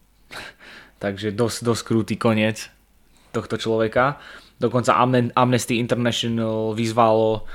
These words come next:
na základe zverejnených videí, že jeho zabitie mohlo byť, e, vojnový zločin. Jeho telo bolo po smrti po-, pochované na neznámom mieste v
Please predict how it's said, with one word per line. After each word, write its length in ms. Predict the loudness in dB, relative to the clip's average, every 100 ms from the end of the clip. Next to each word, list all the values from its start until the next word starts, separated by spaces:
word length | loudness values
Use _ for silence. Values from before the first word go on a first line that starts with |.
| -14 -16 -20 -16 -6
na 100 | -2
základe 380 | 0 2 0 4
zverejnených 480 | 4 4 2 0 0
videí, 480 | 0 4 4 4 2 0 -2
že 540 | -4 -2 0 2 0 -4 _ _ _ _ _ _ _
jeho 220 | -2 0
zabitie 400 | 4 2 2 0 2
mohlo 300 | 2 0 0
byť, 280 | 0 -2 -4
e, 80 | -8 -4 -2 0
vojnový 340 | 0 0 0
zločin. 480 | 0 0 0 0 -2 -8 -20 -20 -20 _ _ _ _ _ _ _ _ _ _ _ -14 -14 -20 -20 _ _ 2
Jeho 240 | 8 8
telo 240 | 10 10 10
bolo 240 | 10 8
po 80 | 8
smrti 400 | 4 0 2 2
po-, 480 | 6 6 6 2 0
pochované 560 | -2 2 4 4 2
na 80 | 0
neznámom 400 | -2 0 -2 -2
mieste 640 | -2 -2 -2 2 4 4 -2 -20 -20 -20 _ _
v 160 | -20